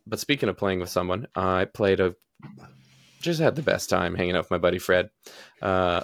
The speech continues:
Frederick Beaubois. Um, he is somebody that I met last year at Castle, and he was just like, "Oh, are you from P E I? Do you know this one person from P E I?"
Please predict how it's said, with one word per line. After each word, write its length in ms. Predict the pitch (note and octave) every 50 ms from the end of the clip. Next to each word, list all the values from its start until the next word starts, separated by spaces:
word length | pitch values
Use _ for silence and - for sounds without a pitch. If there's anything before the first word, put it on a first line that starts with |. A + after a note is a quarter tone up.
| -
Frederick 340 | - - G#2 F#2 F#2 F2+ - -
Beaubois. 680 | G#2 F#2 F#2+ G2 F#2+ F#2 G#2 F#2+ F2+ G2+ G2 G#2 A2+ - - - - - - - _ _ _ -
Um, 460 | A2+ G2+ F#2+ F#2 F#2+ G2 F#2+ F#2 F2+ - _ _ _ _ _ _ _ _ _ _ _ _ - - - _ _ _ _ _ _
he 680 | - - - A2+ A2 A2 A2 A2 A2 A2 A2 A2 A2 G2+ -
is 440 | F2+ G#2 G#2 G2+ G2 G2+ G2+ G2 -
somebody 300 | - A#2 G#2+ G#2 G#2 G#2
that 280 | G2 G2+ G2 G2 - - _ -
I 640 | F#2+ F#2+ F#2+ F#2+ F#2+ F#2+ F#2+ G2 G2 G2 F#2+ F#2 - - - - - _
met 220 | - A#2+ B2 - -
last 380 | F#2+ F#2+ F#2 F#2 G#2 - -
year 140 | C3 B2+ B2+
at 80 | - -
Castle, 580 | C#3+ C3+ B2 B2+ - D#3 D#3 D3+ D3+ D3+ - - - - - -
and 240 | G2+ G2+ F#2+ F#2+ F#2+
he 140 | - A2 G#2
was 160 | G2+ G2+ G#2
just 160 | A2 G#2+ -
like, 140 | A#2+ - - -
"Oh, 140 | A3+ F#3+
are 60 | C#3 C3+
you 100 | F3 A#3
from 180 | B3 - A#3+ D#3
P 200 | - F#3 - -
E 40 | A#2+
I? 160 | A#2+ C#3 D3
Do 100 | C3 C#3+
you 60 | F3
know 140 | G3+ G#3 F#3+
this 180 | C#3 B2+ - -
one 180 | G#2 G2+ G2
person 320 | - G#2+ G2 F#2+ - A2+ G#2+
from 160 | - A#2 G#2+
P 220 | A#2 A#2+ - -
E 40 | A#2
I?" 300 | A2 A2+ B2 C#3 D3 -